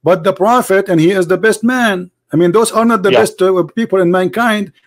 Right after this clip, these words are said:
Speaker 1: and they are not guided by God, and they are not a prophet, and they are just normal people. So if they curse, they go to hell. But the prophet himself, he cursed and he beat people. And he
Speaker 2: Yeah,
Speaker 1: used
Speaker 2: no,
Speaker 1: a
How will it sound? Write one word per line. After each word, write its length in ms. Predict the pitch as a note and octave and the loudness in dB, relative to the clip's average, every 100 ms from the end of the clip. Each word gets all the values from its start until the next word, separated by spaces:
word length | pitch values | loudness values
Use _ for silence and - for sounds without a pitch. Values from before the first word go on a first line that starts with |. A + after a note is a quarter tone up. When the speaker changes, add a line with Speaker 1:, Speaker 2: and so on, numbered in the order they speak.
| - | -10
Speaker 1:
and 160 | D3 | -6
they 80 | D3 | -2
are 160 | G3+ G3 | 0 2
not 200 | G3 D#3 | 0 0
guided 260 | G3 F#3 | 0 0
by 160 | E3+ F#3+ | 0 -2
God, 440 | E3 B3+ A#3 A3 _ _ - | 0 0 0 -2 _ _ -8
and 120 | D3 | -2
they 80 | F3+ | 0
are 140 | F#3 | 0
not 180 | F#3 F#3 | 0 -2
a 60 | F3 | -4
prophet, 580 | G3+ B3+ B3 G3+ G3+ _ _ | -2 0 0 -2 -2 _ _
and 140 | D3+ E3+ | -4 0
they 60 | |
are 160 | G3+ F#3+ | 0 0
just 240 | F#3+ F#3 | 0 -2
normal 240 | F#3 F3+ F#3 | 0 0 0
people. 460 | D4+ D4 F#3 F3+ F3+ - | 0 0 0 -2 -4 -8
So 180 | F#3 F#3+ | -2 0
if 120 | E3 | 2
they 120 | F#3 | 2
curse, 240 | G#3 B3 | 2 2
they 100 | G3+ | 2
go 160 | F#3 F#3+ | 2 2
to 140 | F3+ | 0
hell. 340 | E3 A3+ G3 C#3+ | 0 0 0 0
But 200 | D#3+ D#3 | -4 -2
the 100 | F#3 | -2
prophet 420 | G3+ B3+ A3+ G#3+ | 0 0 0 -2
himself, 840 | E3+ F3+ - - B3+ F3 - - _ _ _ _ _ _ _ - | -2 -4 -2 -2 0 -2 -6 -20 _ _ _ _ _ _ _ -2
he 180 | D#3+ F3+ | 0 0
cursed 600 | - B3+ E4+ A#3 - - | 0 2 2 0 -2 -2
and 140 | G3 | 0
he 160 | E3+ F3+ | 2 2
beat 480 | C#3+ F3+ B3+ - - | 0 2 2 0 -2
people. 600 | A#3 D4 C4+ F3+ C3+ - _ _ _ _ _ _ _ _ _ _ _ _ _ _ _ _ _ _ - | 2 2 2 0 -2 -8 _ _ _ _ _ _ _ _ _ _ _ _ _ _ _ _ _ _ 0
And 100 | F#3 | 2
he 120 | F#3+ | 4
Speaker 2:
Yeah, 160 | G#3+ C4 | 4 4
Speaker 1:
used 60 | |
Speaker 2:
no, 120 | C#4 | 4
Speaker 1:
a 80 | A3+ | 4